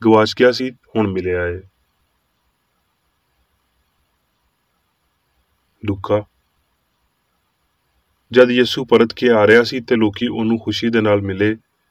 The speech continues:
ਕਿਉਂ ਜੇ ਸਾਰੇ ਉਹਦੀ ਰਾਹ ਵੇਖਦੇ ਸੀ। ਤੇ ਇੱਕ ਬੁੱਢੀ ਨੇ, ਜਿਹਦੇ ਬਾਰਾਂ ਵਰ੍ਹਿਆਂ ਤੋਂ ਲਹੂ ਵਗਦਾ ਸੀ ਤੇ ਆਪਣਾ ਸਾਰਾ ਮਾਲ ਹਕੀਮਾਂ ਉੱਤੇ ਖਰਚ ਕਰ ਬੈਠੀ ਸੀ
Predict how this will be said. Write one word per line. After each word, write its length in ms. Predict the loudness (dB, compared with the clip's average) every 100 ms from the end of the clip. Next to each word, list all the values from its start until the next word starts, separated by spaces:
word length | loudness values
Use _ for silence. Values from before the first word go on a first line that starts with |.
| _
ਕਿਉਂ 160 | -2 2
ਜੇ 100 | 0
ਸਾਰੇ 360 | 2 2 2
ਉਹਦੀ 340 | 2 -2 0 2
ਰਾਹ 160 | 2
ਵੇਖਦੇ 420 | 0 -2 -4 -8
ਸੀ। 300 | -8 -10 -14 -16 _ _ _ _ _ _ _
ਤੇ 100 | -6
ਇੱਕ 260 | -2 -4 -4
ਬੁੱਢੀ 320 | -2 0 0
ਨੇ, 160 | 0 0
ਜਿਹਦੇ 280 | 2 2 4
ਬਾਰਾਂ 280 | 2 2
ਵਰ੍ਹਿਆਂ 320 | 0 2 0 -2
ਤੋਂ 180 | -4
ਲਹੂ 320 | -2 -2 -2 -4
ਵਗਦਾ 300 | -2 -2 -2
ਸੀ 300 | 0 -4 -4 _ _ _ _ _ _ -2
ਤੇ 80 | 0
ਆਪਣਾ 340 | 0 0 0
ਸਾਰਾ 320 | 0 2 2
ਮਾਲ 380 | 4 2 2 -2
ਹਕੀਮਾਂ 380 | -4 -2 -2 -2
ਉੱਤੇ 240 | -2 -6
ਖਰਚ 220 | -6 -10
ਕਰ 200 | -2 0
ਬੈਠੀ 320 | 0 -2 -2 -6
ਸੀ 280 | -4 -8